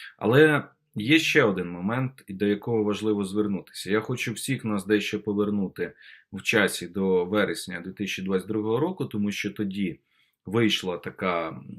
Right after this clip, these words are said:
серйозна програмна стаття на виданні "Укрінформ", е, українському за авторства, м, генералів, головнокомандувача Збройних сил України генерала Залужного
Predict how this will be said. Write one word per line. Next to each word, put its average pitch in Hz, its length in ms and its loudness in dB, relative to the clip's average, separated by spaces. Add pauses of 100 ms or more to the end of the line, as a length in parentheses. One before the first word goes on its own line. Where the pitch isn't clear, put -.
(140)
серйозна 101 600 0
програмна 101 540 -2
стаття 90 640 -6 (340)
на 98 480 2
виданні 98 680 2
"Укрінформ", 92 920 -4 (420)
е, 104 60 -2
українському 110 1080 -2 (920)
за 120 340 0
авторства, 90 880 -2 (440)
м, 101 140 0
генералів, 95 840 0
головнокомандувача 98 1200 -2
Збройних 90 440 -6
сил 92 260 -4
України 90 400 -6
генерала 90 500 -6
Залужного 92 640 -6